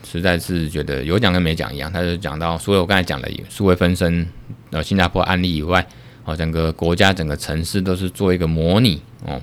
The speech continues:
那甚至他们想说，这个，因为以后可能这个程式会发展到所谓的巨型程式啊，还是怎么样哦，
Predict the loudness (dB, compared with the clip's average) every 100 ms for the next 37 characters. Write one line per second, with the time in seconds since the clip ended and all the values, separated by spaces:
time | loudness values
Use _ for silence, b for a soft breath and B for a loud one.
0 | -14 -4 -2 2 0 2 0 -2 -6 -4
1 | 2 2 0 B B B B -10 -4 0
2 | 2 2 0 0 0 0 0 0 0 0
3 | -2 -2 -2 0 -2 -6 -20 -20 -20 -12
4 | -2 0 2 2 4 4 2 0 4 4
5 | 2 2 2 2 0 0 -2 -4 -6 2
6 | 2 2 -2 -4 -4 -2 -2 -2 0 0
7 | -2 -4 -6 -8 -6 -4 -4 -4 -8